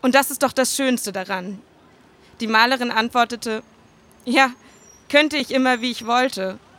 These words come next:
Aber ich muss es den Leuten recht machen. So wie die es wollen, muss ich es machen. Sonst bekomme ich keine Aufträge.“ Das Mädchen fühlte sich durch diese Antwort angewidert. Sie dachte, man müsse lieber leiden, als seiner Überzeugung untreu werden.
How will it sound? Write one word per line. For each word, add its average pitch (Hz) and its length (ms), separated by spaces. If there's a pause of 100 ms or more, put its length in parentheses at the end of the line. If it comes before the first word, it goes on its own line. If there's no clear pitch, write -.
(280)
Aber 240 340
ich 262 140
muss 294 180
es 285 80
den 254 160
Leuten 247 300
recht 233 320
machen. 190 500 (640)
So 277 200
wie 311 80
die 285 160
es 311 180
wollen, 262 400
muss 240 160
ich - 180
es 226 140
machen. 190 500 (240)
Sonst 233 220
bekomme 247 320
ich 220 100
keine 214 320
Aufträge.“ 185 680 (1200)
Das 226 180
Mädchen 240 380
fühlte 240 240
sich 220 160
durch 214 140
diese 214 280
Antwort 220 480
angewidert. 180 720 (840)
Sie 220 160
dachte, 247 420 (180)
man 233 160
müsse 254 220
lieber 220 260
leiden, 220 400
als 202 180
seiner 220 220
Überzeugung 226 680
untreu 196 500
werden. 185 480